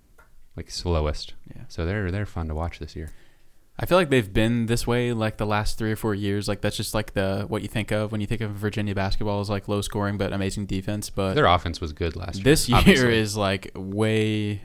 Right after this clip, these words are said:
Speaker 2: more extreme than I feel like it's ever been.
Speaker 1: Yeah. Back to Temple, though.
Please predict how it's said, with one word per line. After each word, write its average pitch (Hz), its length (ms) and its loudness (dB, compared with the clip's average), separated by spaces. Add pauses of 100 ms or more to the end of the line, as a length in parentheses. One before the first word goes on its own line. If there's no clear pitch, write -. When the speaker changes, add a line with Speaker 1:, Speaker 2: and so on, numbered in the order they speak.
(240)
Speaker 2:
more 101 200 -4
extreme 95 420 -4
than 95 100 -2
I 95 80 -2
feel 95 140 -6
like 95 100 -6
it's 98 100 -6
ever 95 200 -8
been. 92 320 -8
Speaker 1:
Yeah. - 140 -12 (1200)
Back 135 160 -2
to - 80 -4
Temple, 90 320 0
though. 76 240 -4